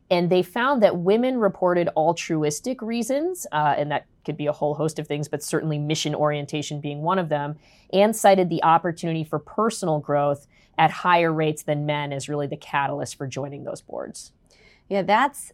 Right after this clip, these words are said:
Speaker 2: been very interesting. Ever since I met with Andrea and she talked about those takeaways in her research,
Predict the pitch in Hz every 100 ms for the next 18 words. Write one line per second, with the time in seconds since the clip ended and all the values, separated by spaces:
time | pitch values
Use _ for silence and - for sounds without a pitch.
0 | - 202 196 196 165 156 160 - - 127
1 | 135 165 170 170 160 160 156 - 160 156
2 | 156 156 156 151 147 - 147 - 147 151
3 | 156 151 143 147 143 - 156 156 160 147
4 | 143 143 147 - 156 151 147 143 185 170
5 | 135 139 143 214 -